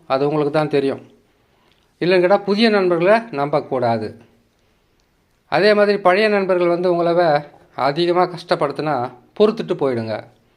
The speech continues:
கணவன் மனைவிக்குள் எவ்வளோ பிரச்சனை வந்தாலும் நேரம் சரியில்லைன்னு விலகி போங்க. நீங்க நேரம் சரியில்லைன்னு போனாலும் அவங்க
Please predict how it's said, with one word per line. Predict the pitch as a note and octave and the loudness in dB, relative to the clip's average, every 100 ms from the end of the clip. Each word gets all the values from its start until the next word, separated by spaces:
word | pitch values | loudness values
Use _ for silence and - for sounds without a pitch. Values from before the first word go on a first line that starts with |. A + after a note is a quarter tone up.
| _ _ _ _ _ - | _ _ _ _ _ 0
கணவன் | D3+ G3+ G#3 | 2 2 0
மனைவிக்குள் | G3 F#3+ F#3+ F3+ | 0 0 0 2
எவ்வளோ | F3 F#3 F3 | 4 2 2
பிரச்சனை | F3 E3+ F3+ E3+ | 0 0 0 2
வந்தாலும் | E3 E3 E3+ E3+ C#3+ D3+ - _ B2+ | 2 4 4 4 2 -4 -12 _ 0
நேரம் | D#3 G3 G3 | 2 2 -2
சரியில்லைன்னு | F#3 F3+ F3+ F3 | 0 0 0 0
விலகி | D#3+ D#3 D#3 | 0 0 -2
போங்க. | B2+ A2+ A#2 - - _ _ _ _ _ _ _ _ _ _ B2 | -4 -2 -6 -8 -20 _ _ _ _ _ _ _ _ _ _ -6
நீங்க | D3+ D3 C#3+ | -4 -4 0
நேரம் | D#3+ F#3+ F#3 | 2 0 0
சரியில்லைன்னு | F3+ F3 F3 E3+ E3 | 0 2 0 -2 -2
போனாலும் | E3+ F3 F3 | 0 4 4
அவங்க | E3+ D3+ | 4 0